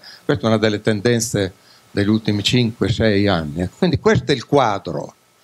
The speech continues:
E in questo quadro ha ragione Priolo, ci sono due questioni di fondo. La selettività delle politiche e la,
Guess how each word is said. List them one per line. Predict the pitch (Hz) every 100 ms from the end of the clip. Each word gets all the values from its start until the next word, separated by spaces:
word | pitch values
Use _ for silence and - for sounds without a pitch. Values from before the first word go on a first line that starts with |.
| - - -
E |
in | 131
questo | 175 170 175
quadro | 226 202 143
ha | 131
ragione | 131 170 147
Priolo, | - 147 180 123 107 95
ci | -
sono | 156 143
due | 208 190
questioni | 101 113 131 123
di | 110
fondo. | - 123 101 87 73 _ _ _ _ _ _ -
La | 131
selettività | 135 160 165 165 170 165 175 196 139 92 - _
delle | 117 113
politiche | 143 175 208 208 185 202 202 214 _ _ _ _ _ _ _ _ _ _ _ _ _ _ _ _ _ _ _ -
e | - 127 139
la, | 135 131